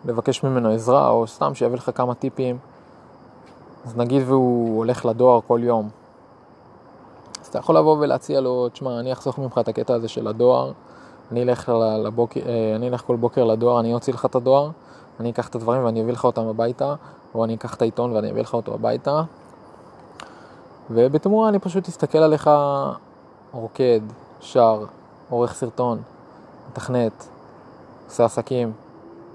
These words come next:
בישיבה", משהו כזה. או אני יכול להכין לך קפה כל בוקר, במ-, אה,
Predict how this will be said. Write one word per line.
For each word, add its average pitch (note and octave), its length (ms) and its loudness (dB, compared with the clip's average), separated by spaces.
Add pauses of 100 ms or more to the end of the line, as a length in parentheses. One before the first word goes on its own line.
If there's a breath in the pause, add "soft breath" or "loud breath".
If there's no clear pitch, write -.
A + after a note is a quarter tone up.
(100)
בישיבה", A2+ 580 2 (1600)
משהו E3+ 240 -2
כזה. D#3+ 340 2 (640)
או A#2+ 500 2
אני B2 100 -2
יכול C3+ 240 4
להכין C3+ 220 2
לך C3 120 -4
קפה C3 380 -6
כל B2 180 -4
בוקר, A#2+ 600 -2
במ-, A2+ 380 -10
אה, G#2+ 380 -6